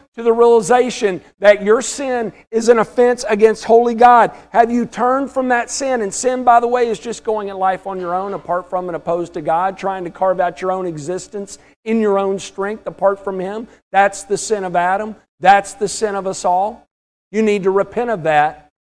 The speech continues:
You need to come to the end of yourself and fall at the feet of Jesus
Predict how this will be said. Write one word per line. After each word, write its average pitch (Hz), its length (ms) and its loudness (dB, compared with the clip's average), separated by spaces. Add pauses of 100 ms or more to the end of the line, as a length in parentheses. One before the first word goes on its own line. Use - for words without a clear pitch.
(280)
You 202 100 -2
need 208 160 0
to 196 80 -4
come 208 240 -2
to 202 80 2
the 196 160 -2
end 220 160 -2
of 196 100 -2
yourself 185 680 -2
and 160 160 -10
fall 214 380 0
at - 140 -10
the 202 60 -6
feet 202 300 -10
of 165 140 -8
Jesus 170 600 -8